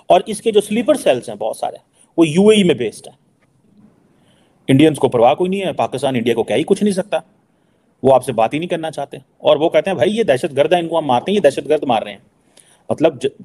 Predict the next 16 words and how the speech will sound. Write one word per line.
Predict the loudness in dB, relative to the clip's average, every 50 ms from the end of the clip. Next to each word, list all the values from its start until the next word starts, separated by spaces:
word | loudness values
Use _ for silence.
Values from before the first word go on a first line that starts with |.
| -8
ज-, | -6
ज-, | -6 -4 -4
justification | -4 -2 -4 -4 -4 -6 -8 -6 -2 -2 0 2 2 2 2
जो | 2 2
वो | 2 0
दे | -2 -2 -4 -4
रहे | -4 -4
हैं, | -4 -6 -6
वो | -6 -6 0
ये | 2 2 4
दे | 6 4 4
रहे | 4 2
हैं। | -2 -8 -14 _ _ _ _ _ _ _ _ _ _ _ _ _ _ _ _ _ _ _ _ _ _ _ _ _ _ _ 0
और, | 2 2 2 2 0
अ, | -2 -4 -4 -4 -6 -8 -10 -14 -16 _ _ _ _ _ _ _ _ _ _ _ _ _ -20 _ _ _ _ -10
ये | -2 2 4 4 4 4 2 -2 -6 _